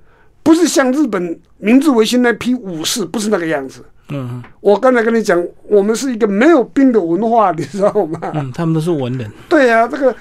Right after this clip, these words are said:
Speaker 1: 叫秀才造反啊，三年不成啊。真正懂兵的那个袁世凯，
Speaker 2: 嗯。
Speaker 1: 他跑去告密，你就完了嘛。
Speaker 2: 对，对，对。
Speaker 1: 啊，所以你注意看那个比较，哇，那个真是，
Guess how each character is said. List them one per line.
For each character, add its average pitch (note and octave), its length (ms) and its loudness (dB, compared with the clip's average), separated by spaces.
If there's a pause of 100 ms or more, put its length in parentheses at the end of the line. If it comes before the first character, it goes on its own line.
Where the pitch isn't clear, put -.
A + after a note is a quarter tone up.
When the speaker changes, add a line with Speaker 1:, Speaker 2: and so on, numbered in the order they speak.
(100)
Speaker 1:
叫 B3+ 140 -4
秀 C4 440 4
才 G#3 240 2
造 A3+ 360 2
反 D#3 200 -4
啊， D#3+ 60 -6
三 A#3 280 -2
年 G3+ 160 4
不 G#3+ 120 -6
成 C#3+ 240 -6
啊。 - 140 -12 (420)
真 F4 220 4
正 D4 180 4
懂 G#3 220 -2
兵 C4 100 -2
的 B3+ 80 2
那 A#3+ 100 0
个 A3 80 4
袁 G3+ 180 6
世 A3+ 140 -2
凯， D#3 400 -6 (300)
Speaker 2:
嗯。 C#3+ 200 -6 (240)
Speaker 1:
他 C4+ 120 2
跑 G#3+ 160 0
去 B3+ 100 -4
告 A#3+ 240 0
密， A3+ 240 -4 (760)
你 - 80 -16
就 E3 120 2
完 B2+ 200 -2
了 A#2 100 -20
嘛。 G#2 60 -20 (200)
Speaker 2:
对， C3 240 -8
对， B2 140 -10
对。 B2+ 120 -16 (180)
Speaker 1:
啊， - 140 -20 (260)
所 A#3+ 160 -2
以 C#4 60 2
你 A3+ 100 0
注 C#4 180 -4
意 B3+ 100 0
看 A#3+ 160 -2
那 A#3+ 80 -4
个 A3+ 60 -8
比 F3 200 -12
较， G#3 260 0 (340)
哇， F#3+ 280 0
那 G#3+ 80 0
个 G#3+ 120 2 (220)
真 C4 220 2
是， A3+ 240 -4